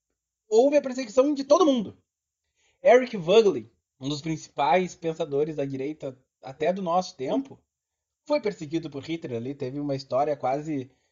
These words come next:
cinematográfica de sair a, o, o exército da S S chegando, ele pulou uma janela e tal, tem uma coisa Viraria um filme isso aí, né? Ele é um pensador que o Olavo fala muito,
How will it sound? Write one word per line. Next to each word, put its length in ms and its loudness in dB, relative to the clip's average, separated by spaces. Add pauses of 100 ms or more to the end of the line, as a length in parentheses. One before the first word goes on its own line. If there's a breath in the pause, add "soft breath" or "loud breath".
cinematográfica 920 -6
de 140 -16
sair 560 -8 (480)
a, 420 -12
o, 300 -10
o 80 -6
exército 400 -4
da 140 -2
S 260 -4
S 240 -8
chegando, 480 -2
ele 160 -6
pulou 240 -8
uma 140 -8
janela 440 -4
e 40 -12
tal, 340 -6 (140)
tem 100 -14
uma 160 -10
coisa 420 -8 (760)
Viraria 440 0
um 60 0
filme 340 2
isso 140 -10
aí, 140 -12
né? 160 -14
Ele 160 -12
é 120 -6
um 180 -8
pensador 640 -10
que 120 -14
o 40 -4
Olavo 320 -2
fala 260 -4
muito, 360 -12